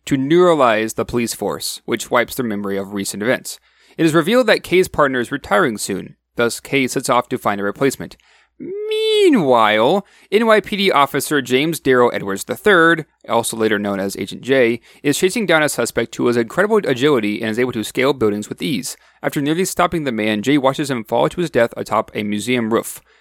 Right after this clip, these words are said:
Agent K sees this and is impressed,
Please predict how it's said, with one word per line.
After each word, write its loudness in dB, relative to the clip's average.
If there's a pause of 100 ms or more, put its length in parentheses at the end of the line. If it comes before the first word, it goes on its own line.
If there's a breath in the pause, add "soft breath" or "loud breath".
(160 soft breath)
Agent 0
K 2
sees -4
this 0
and -6
is -2
impressed, -2